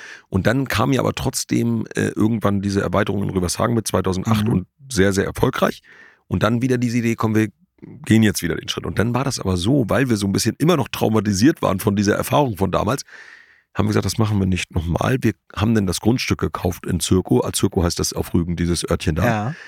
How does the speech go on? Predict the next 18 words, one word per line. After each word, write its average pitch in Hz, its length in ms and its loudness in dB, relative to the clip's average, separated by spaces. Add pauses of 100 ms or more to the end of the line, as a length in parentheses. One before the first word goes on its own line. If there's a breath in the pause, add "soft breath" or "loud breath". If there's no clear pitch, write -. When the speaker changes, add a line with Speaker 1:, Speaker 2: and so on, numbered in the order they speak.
(400 loud breath)
Speaker 1:
Und - 140 0
dann 101 140 2
habe 117 120 -2
ich - 140 -10
gesagt, 101 480 -2
auch 90 140 -4
Diana, 104 400 2
die 104 120 0
ist - 140 -2
immer 95 260 0
sehr 95 560 2
so, 92 520 0
ähm, 85 800 -6 (1000)
darauf 90 360 0
bedacht, - 540 -2 (800 soft breath)
dass - 180 0
wir 101 160 0
einfach 92 240 -2